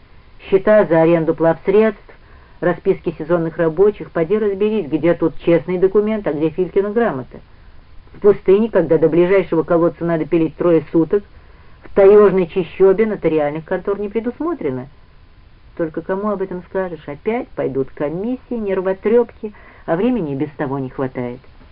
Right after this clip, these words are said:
Корватовский институт вырос из комплексного экспедиционного объединения, искавшего нефть и газ по всему Союзу. Сосредоточившись на зарубежных исследованиях, Игнатий Сергеевич сохранил за собой и прежние наиболее перспективные направления.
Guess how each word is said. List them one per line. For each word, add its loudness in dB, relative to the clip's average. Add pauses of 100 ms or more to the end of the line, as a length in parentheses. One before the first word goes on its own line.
(720)
Корватовский 0
институт -2
вырос 2
из -4
комплексного -4
экспедиционного -4
объединения, -4
искавшего -4
нефть -6
и -2
газ -2 (400)
по -8
всему -2
Союзу. 0 (720)
Сосредоточившись -2 (100)
на -4
зарубежных -2
исследованиях, 0 (420)
Игнатий 2
Сергеевич 0
сохранил -2
за -2
собой 2
и -2
прежние 2
наиболее 2
перспективные -2
направления. -6